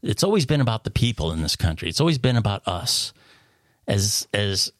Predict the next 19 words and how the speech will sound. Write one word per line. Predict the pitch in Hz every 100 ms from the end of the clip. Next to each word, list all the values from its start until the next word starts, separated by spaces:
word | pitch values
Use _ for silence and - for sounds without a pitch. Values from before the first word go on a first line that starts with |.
| _
collectively | - 151 160 - 123 127 135 147 -
and | 110 113 110 113
individually | 131 120 107 101 80 80 - _ _ _ _
that | 95 101 98 98
make | 117 107 127 160
us | 139 -
work. | 117 107 -
We | 120 127
need | 151 101
both | 131 147 -
concepts. | 92 82 - - - - - _ _ _ _ _ _ -
We | 107
need | 135 151 107
the | -
individuality | 135 131 107 127 104 104 107 127 156 - 151 143 143
that | 123 -
conservatives | 92 - 143 147 135
speak | - 143 131
about, | 127 127 123